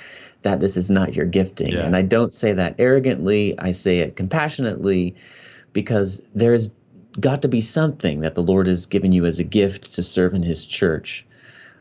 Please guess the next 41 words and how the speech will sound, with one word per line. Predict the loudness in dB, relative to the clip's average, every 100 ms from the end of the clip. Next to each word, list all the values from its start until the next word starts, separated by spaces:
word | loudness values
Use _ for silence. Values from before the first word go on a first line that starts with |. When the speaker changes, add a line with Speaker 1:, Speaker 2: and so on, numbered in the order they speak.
| -6
Speaker 1:
Um, | -2 -2 -2 -2 0
and, | 0 -2 -18 _ _ 0
and | 2 4
it's, | 2 -2 -4 -6 -18 -20 -6
you | 0
know, | 0
for | 0 0
me, | 2 4 2
it | 2
wasn't | 0 0 -2 -2
really | 0 2 2 4 2
that | 2 0 0 -2
somebody | -2 0 2 0
said, | -2 -12 -12 0 2 2 0 -2 -6 -8 -16 _ _ _ _ _ _ _ -12
you | -2
know, | 0
"This | 2 0 0
is | -4
good, | 0 2 2 2
you | -2
should | -4 -6
keep | -6 -2
doing | 0 2
this." | 2 0
In | 0
fact, | 0 -2 -4
I | -2
was | 0 0
sort | -2
of | -2
hoping | 0 0 2 0
for | 0
my | -2
professors | -4 -6 -4 -4 -6 -6
to | -6
do | -6 -4
that, | -2 -2
and | -2
they | -2 -4 _
kind | -6 -4
of | -2